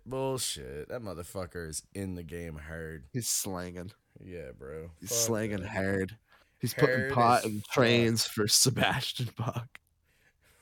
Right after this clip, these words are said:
Speaker 2: <laughs>
Speaker 1: I love the way Bubble says it. Sebastian Bach.
Speaker 2: Sebastian Bach.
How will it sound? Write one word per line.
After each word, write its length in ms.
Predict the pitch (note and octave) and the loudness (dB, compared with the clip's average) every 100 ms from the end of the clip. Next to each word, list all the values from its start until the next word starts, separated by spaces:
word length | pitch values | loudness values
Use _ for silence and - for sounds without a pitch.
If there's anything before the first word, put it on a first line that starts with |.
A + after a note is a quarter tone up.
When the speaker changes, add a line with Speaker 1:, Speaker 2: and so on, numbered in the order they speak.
| _ - F5 _ _ _ _ _ _ _ - | _ -20 -20 _ _ _ _ _ _ _ -20
Speaker 2:
<laughs> 40 | - _ _ _ - _ - _ _ _ - - - | -20 _ _ _ -20 _ -20 _ _ _ -20 -20 -2
Speaker 1:
I 40 | D3 | 4
love 180 | D#3+ E3 | 6 6
the 80 | |
way 160 | G3 G3 | 4 4
Bubble 400 | D#3 C3+ A#2 C3 | 6 4 2 -2
says 340 | - G#2 G#2+ | 0 -2 -2
it. 220 | B2 C3+ - - - _ | -4 -6 -8 -20 -20 _
Sebastian 800 | - - A2+ C#3+ F#3 B3 - G3 A2+ | -6 -6 -6 -6 -2 -2 -2 -2 -4
Bach. 560 | G2+ E2+ D#2 - - _ _ _ _ - | -6 -8 -14 -18 -20 _ _ _ _ 2
Speaker 2:
Sebastian 840 | E3+ D#3 D#3 - D#3+ - - C3 | 6 8 8 8 6 2 2 0
Bach. 400 | G2 - - | 0 -6 -10